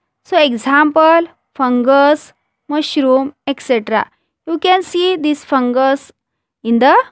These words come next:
picture. What is the difference between autotrophic and heterotrophic nutrition? Autotrophic, in this type of nutrition,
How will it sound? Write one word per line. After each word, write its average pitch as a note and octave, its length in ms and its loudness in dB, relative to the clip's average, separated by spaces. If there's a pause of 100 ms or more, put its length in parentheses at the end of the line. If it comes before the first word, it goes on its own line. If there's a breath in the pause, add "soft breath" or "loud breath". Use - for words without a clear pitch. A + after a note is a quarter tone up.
(220)
picture. A#3 540 -2 (2000)
What C#4 320 -2
is C4 260 -4
the A#3+ 220 -2
difference A3+ 960 -8
between A3 640 -8 (280)
autotrophic A3+ 920 -6 (500)
and A#3 460 -4 (120)
heterotrophic A#3+ 920 -6 (360)
nutrition? G#3+ 800 -14 (1040)
Autotrophic, D4+ 680 -4 (920)
in C#4+ 180 -2
this F4 240 -4
type C#4 300 -2
of C#4 160 -4
nutrition, A3 840 -8